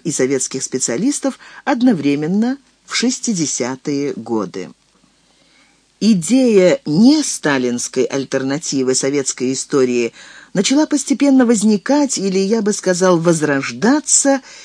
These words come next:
и это способствовало благосклонному приему, который был оказан этой книге при ее издании в тысяча девятьсот семьдесят третьем году и затем при переводах на другие языки. Я старался написать книгу,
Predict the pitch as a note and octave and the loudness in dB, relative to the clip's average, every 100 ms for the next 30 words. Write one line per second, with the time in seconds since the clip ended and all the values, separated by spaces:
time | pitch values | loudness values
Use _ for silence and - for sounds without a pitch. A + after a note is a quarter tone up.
0 | - - F#3 E3 E3+ F#3+ A3+ C4 C#4 C4+ | -20 -6 -2 0 4 2 2 -2 -2 -2
1 | C#4 C4+ - - B3 B3 A#3 - D3 D3 | -2 -4 -6 -4 0 2 2 0 0 2
2 | C#3+ - D3+ D3+ D3 C#3+ C3 C3 A#2+ C#3+ | 0 -2 0 0 0 -2 -4 -4 -2 0
3 | A#3 C#4 C4 - - G3+ D4+ C#4+ A#3+ G3+ | 2 0 -2 -12 -6 -2 2 2 2 0
4 | - C4 A#3 A#3 - F3 D#3+ D#3 E3 A3 | 0 -2 0 0 0 -2 -2 -4 -2 0
5 | A3+ B3 A#3+ - - _ E3+ E3+ D#3 D#3 | 0 -2 -4 -12 -20 _ -2 0 0 0
6 | D3+ C3+ C#3 A3+ B3+ B3+ A#3 A#3+ A#3+ - | 0 -2 -2 0 2 0 -2 -4 -4 -4
7 | G#3 G3+ - B3 - A#3+ A#3+ A3+ B3+ - | -2 -4 -2 -2 0 2 2 0 -4 -2
8 | B3+ A#3+ C4 B3+ C#4+ F#3 A2 - - - | -2 0 0 2 2 0 -2 -2 -10 -20
9 | - - D3 C#3+ - E4 D4+ F3+ C#3 C3 | -6 0 4 4 4 0 2 0 0 -2
10 | C#3 B3 C4 C4 A3 G3 G#3 F#3+ C4 B3+ | -2 0 0 0 0 0 -2 0 2 2
11 | A3+ G#3 B3+ - - - - _ _ _ | 0 -2 -4 -6 -14 -14 -16 _ _ _
12 | _ - - - - - D3 F#3 F#3+ - | _ -20 -20 -20 -16 -6 2 4 2 2
13 | F3 F3 F3 F3 E3+ F3 E3 D3+ - A3 | 2 4 2 -2 -2 -2 -2 -2 0 2
14 | C#4+ D3 A#2+ | 2 4 2